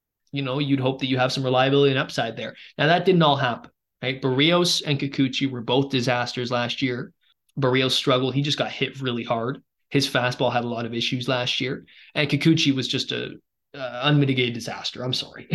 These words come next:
<laughs> You know, and so they needed some reliability in that rotation. I think, I think they needed some consistency. And so they went out and spent big to get it. They signed Chris Bassitt to a three-year, sixty-three million dollar deal,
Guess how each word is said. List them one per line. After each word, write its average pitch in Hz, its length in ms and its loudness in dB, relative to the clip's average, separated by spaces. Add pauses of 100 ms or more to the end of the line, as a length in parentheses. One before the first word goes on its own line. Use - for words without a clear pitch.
<laughs> - 240 4 (300)
You 151 180 0
know, 127 220 2
and 151 180 4
so 170 180 4
they 170 140 4
needed 185 260 -2
some 160 520 0 (320)
reliability 135 680 0
in 143 60 -2
that 143 160 -4
rotation. 156 600 -4 (580)
I - 20 -14
think, 170 260 0
I 151 60 0
think 151 160 0
they 151 60 4
needed 143 240 4
some 135 160 -2
consistency. - 960 -4 (680)
And 139 200 2
so 160 120 2
they 156 100 4
went 165 240 4
out 160 300 2
and 139 440 0
spent 156 300 -4
big 151 220 0
to 147 80 2
get 147 160 2
it. - 280 -8
They 139 100 -8
signed 131 280 0
Chris 147 220 0
Bassitt 131 460 0 (760)
to 151 140 4
a - 20 6
three-year, 143 360 4
sixty-three 139 500 0
million 135 200 0
dollar 127 200 0
deal, 120 340 -4